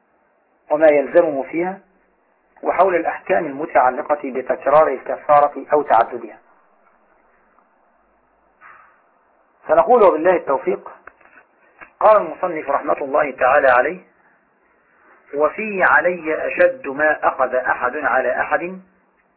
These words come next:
بت من يملك وعتقه وصدقة بثلثه ومشي بحج وكفارة، وزيد في الأيمان تلزمني صوم سنة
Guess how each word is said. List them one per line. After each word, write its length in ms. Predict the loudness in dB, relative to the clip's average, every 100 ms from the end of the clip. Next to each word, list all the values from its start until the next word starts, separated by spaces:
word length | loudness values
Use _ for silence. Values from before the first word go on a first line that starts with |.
| _ _ _ _ _ _
بت 380 | 0 0 0 -6
من 340 | -6 -6 -6
يملك 720 | -4 -4 -4 -6 -6 -4 -4 -6 _ _ _
وعتقه 800 | 0 2 2 -4 -4 -4 -4 -8 -12 _ -6
وصدقة 720 | -4 -2 -2 -2 0 -4 -4
بثلثه 1000 | -12 -12 -10 -10 -10 -8 -8 -8 -12 -16 _ _ _ _ _ -8
ومشي 380 | -4 -4 -4 -10
بحج 640 | -10 -6 -2 -2 -4 -18 -20 _ _ _ _ _ _ _ _ -10
وكفارة، 880 | -8 -6 -6 0 2 4 2 -2 -12 -16 _ _ _ _ -8
وزيد 480 | -8 -8 -10 -6 -6
في 120 | -8
الأيمان 840 | -14 -12 -10 -6 -6 -6 -10 -16 _
تلزمني 720 | -10 -10 -4 -4 -4 -8 -12 -6
صوم 300 | -4 -4 -8 -4
سنة 420 | -4 -4 -10